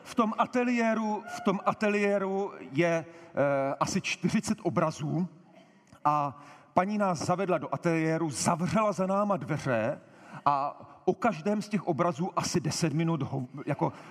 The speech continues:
zasvěceně hovořila. Domnívám se, že to bylo za trest. Že, že za normální okolností bychom to prostě prošli, prošli narychlo.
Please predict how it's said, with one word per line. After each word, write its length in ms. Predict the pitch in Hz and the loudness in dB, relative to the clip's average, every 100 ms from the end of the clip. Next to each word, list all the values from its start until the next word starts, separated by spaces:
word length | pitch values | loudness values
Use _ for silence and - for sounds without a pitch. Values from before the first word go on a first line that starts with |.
| - | -6
zasvěceně 840 | 127 - 180 - 208 208 208 196 | 0 0 0 0 0 2 2 2
hovořila. 480 | 160 160 190 160 127 | 2 0 0 0 0
Domnívám 560 | 120 175 202 214 202 196 | 0 2 2 2 0 0
se, 280 | 196 190 185 - | 0 0 -2 -8
že 120 | 120 | -4
to 100 | 151 | 0
bylo 180 | 160 175 | 2 2
za 140 | 170 170 | 2 0
trest. 560 | 202 156 - - - - - - - - - - - - - - - - - | 0 -2 -2 -10 -14 -20 -20 -16 -12 -10 -8 -6 -6 -6 -6 -6 -6 -8 -4
Že, 260 | - 170 170 - | 0 0 0 -4
že 360 | 151 175 165 | 0 2 0
za 200 | 135 185 | -2 0
normální 560 | 175 196 208 202 208 202 | 0 2 2 2 0 -4
okolností 800 | 190 208 190 180 - 160 180 185 - - | -4 0 0 0 -4 0 0 0 -6 -8
bychom 340 | 113 180 214 185 | -2 0 0 0
to 100 | 190 | 0
prostě 340 | - - 190 | -2 -2 -2
prošli, 440 | - 160 - 196 | -2 -4 0 0
prošli 500 | 175 - 151 - 196 | 0 -2 -4 -2 0
narychlo. 500 | 160 139 139 156 165 | 0 0 -2 0 0